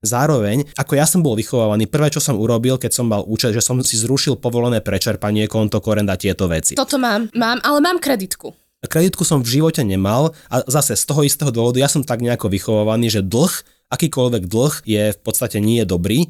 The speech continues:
Speaker 1: Snažím sa fungovať z toho, čo si zarobím. Jediná výnimka, čo predtým nebola, a moji rodičia, respektíve moja mamka, je silno aj proti hypotekárnemu úveru,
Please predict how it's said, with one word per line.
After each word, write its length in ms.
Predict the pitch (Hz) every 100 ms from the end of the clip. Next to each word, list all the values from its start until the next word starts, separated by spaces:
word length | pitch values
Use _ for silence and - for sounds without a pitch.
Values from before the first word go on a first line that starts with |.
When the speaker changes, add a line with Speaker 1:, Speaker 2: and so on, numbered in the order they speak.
| -
Speaker 1:
Snažím 320 | - 120 135
sa 140 | 135 117
fungovať 440 | 123 120 127 110
z 100 | 98
toho, 180 | - 117
čo 120 | 110 107
si 140 | -
zarobím. 580 | 92 85 85 90 135 170 - - _
Jediná 440 | 117 147 156 123
výnimka, 720 | 104 113 117 113 143 131 135 -
čo 260 | - 110 98
predtým 440 | - 117 123 120
nebola, 500 | 95 98 104 117 131
a 60 | 98
moji 180 | 101 104
rodičia, 400 | 101 104 - 104
respektíve 400 | 95 - 95 95
moja 140 | 95
mamka, 240 | 95 98 101
je 180 | 98
silno 320 | - - 113 101
aj 160 | 107
proti 300 | - 107 101
hypotekárnemu 760 | 110 - 104 98 95 90 92 87
úveru, 400 | 95 98 110